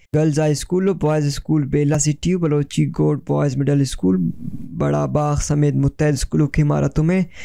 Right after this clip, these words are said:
दरारें पड़ने और इन स्कूलों के गिरने की खदशात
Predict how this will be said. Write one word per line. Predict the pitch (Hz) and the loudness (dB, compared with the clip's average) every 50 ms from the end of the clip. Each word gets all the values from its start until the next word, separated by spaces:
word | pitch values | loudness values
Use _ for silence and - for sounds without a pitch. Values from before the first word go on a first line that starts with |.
| - - - - - | -14 -16 -12 -6 -4
दरारें | - 147 135 143 143 147 151 151 | -2 0 2 2 2 0 0 0
पड़ने | 151 - 147 139 143 147 160 165 175 | 0 0 0 0 2 2 2 2 2
और | 180 175 | 2 2
इन | 175 165 | 0 0
स्कूलों | 160 - - 156 156 151 151 151 143 | 0 0 0 2 2 2 2 0 0
के | - - 151 143 | 0 0 0 2
गिरने | 151 151 147 135 143 147 147 | 2 2 2 2 2 2 2
की | - - 139 | 2 0 0
खदशात | - 143 143 - - 156 147 147 147 | 2 0 0 0 0 0 0 0 -2